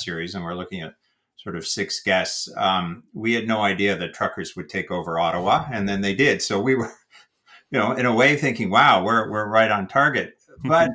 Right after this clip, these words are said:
Speaker 1: I think, and I've asked each of the guests this, I don't think, you know, that's an extreme,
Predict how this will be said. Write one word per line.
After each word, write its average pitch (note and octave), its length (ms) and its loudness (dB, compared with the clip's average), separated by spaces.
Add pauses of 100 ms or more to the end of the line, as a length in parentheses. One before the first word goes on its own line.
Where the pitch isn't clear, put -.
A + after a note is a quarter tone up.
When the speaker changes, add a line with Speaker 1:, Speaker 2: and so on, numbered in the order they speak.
(120)
Speaker 1:
I E3+ 160 2
think, A3+ 460 -4
and D#3 100 0
I've D3+ 140 4
asked E3+ 300 4
each E3+ 180 -2
of D#3 80 -4
the C3+ 80 -2
guests G#2+ 300 0
this, G2 260 -4 (720)
I - 80 2
don't A3 220 2
think, F3+ 240 0 (200)
you D3+ 120 0
know, A#2+ 100 2
that's C3+ 240 0
an A#2+ 80 -2
extreme, D3+ 880 -4